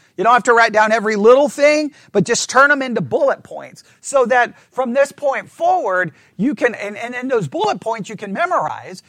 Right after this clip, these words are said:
and then you'll have a basic overview of the tabernacle, meaning then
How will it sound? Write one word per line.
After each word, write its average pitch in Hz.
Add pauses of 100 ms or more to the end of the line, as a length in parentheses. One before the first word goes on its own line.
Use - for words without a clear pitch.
(160)
and 202
then 226
you'll 233
have 220
a 214
basic 220
overview 226 (100)
of 294
the 233
tabernacle, 170 (180)
meaning 226
then 196